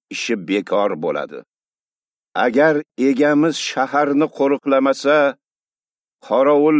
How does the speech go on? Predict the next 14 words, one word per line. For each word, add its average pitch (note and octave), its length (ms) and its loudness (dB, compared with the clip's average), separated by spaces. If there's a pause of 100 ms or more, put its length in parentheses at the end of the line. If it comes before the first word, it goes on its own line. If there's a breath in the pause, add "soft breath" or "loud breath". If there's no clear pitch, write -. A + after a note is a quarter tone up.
(120)
behuda C3 720 2
poyloqchilik B2 920 -2
qiladi. C3 380 -2 (1000)
Erta A#2 420 0
turib, B2 420 -2 (800)
kech D#3+ 440 0
yotganingiz C#3 880 2
ham, D3+ 300 0 (1080)
ovqat D3+ 560 2 (140)
topay D#3 440 2 (100)
deb D3+ 260 2 (680)
tortgan D3 680 0
mashaqqatingiz C3+ 1080 0
ham A#2 220 -2